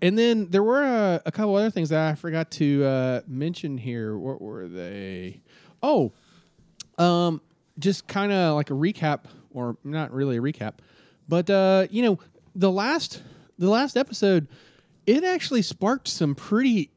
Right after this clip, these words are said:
serious conversations, like, a lot of 'em that, um, you know, there was that whole conversation about the method order,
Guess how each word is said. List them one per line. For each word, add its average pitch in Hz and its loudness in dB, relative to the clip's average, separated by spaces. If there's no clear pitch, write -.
serious 254 2
conversations, 202 2
like, 143 -4
a 143 -2
lot 160 -2
of 151 2
'em 127 -2
that, 156 4
um, 165 2
you 196 2
know, 190 4
there 190 4
was 240 0
that 220 -2
whole 214 4
conversation 196 -2
about 175 -2
the 147 2
method 170 0
order, 120 0